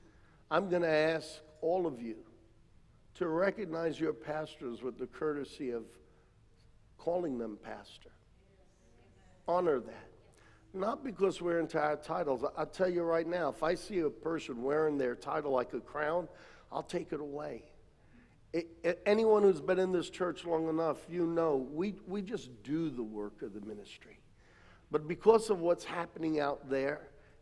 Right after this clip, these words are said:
and what out there too often creeps into the body of Christ, I want to encourage you, not for the sake of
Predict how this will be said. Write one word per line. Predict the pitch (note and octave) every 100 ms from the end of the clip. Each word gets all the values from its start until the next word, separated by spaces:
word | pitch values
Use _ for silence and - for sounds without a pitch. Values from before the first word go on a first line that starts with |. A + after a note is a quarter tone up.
| -
and | C3+
what | D3+ F3
out | F3+ F3 F3
there | D#3+ D#3 D#3+ - - - - - - - -
too | - G#3
often | E3 D3+ - A#2
creeps | A2 - E3+ - - -
into | D#3+ E3 D3
the | B2
body | A2+ B2 C#3 D3+
of | C#3
Christ, | C#3+ D#3 E3+ - - - - - - - - - -
I | F3+
want | G3 F#3+
to | E3+
encourage | D3+ C#3+ - F3 F3 D3 A#2
you, | C3 A#2 A#2
not | C3+ D3+ F3+ F3+
for | - F#3
the | D3+ D3
sake | - E3+ D#3+ -
of | D3 B2+